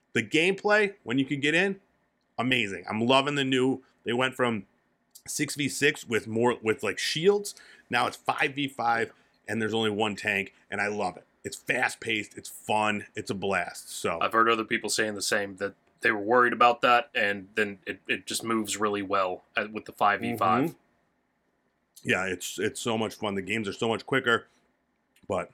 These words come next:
Speaker 1: yeah, definitely enjoying it when I can get in there. Hopefully, hopefully later tonight. But, um, all right.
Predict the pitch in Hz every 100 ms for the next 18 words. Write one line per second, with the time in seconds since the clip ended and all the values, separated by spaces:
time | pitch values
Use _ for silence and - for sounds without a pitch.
0 | _ 110 101 - _ 123 127 139 139 120
1 | 107 110 107 110 104 104 92 95 92 90
2 | 87 107 98 98 98 98 _ - - 180
3 | 165 156 151 156 123 - _ _ _ _
4 | _ _ _ - 85 78 _ _ _ _
5 | _ _ - 92 92 90 87 _ _ -
6 | 151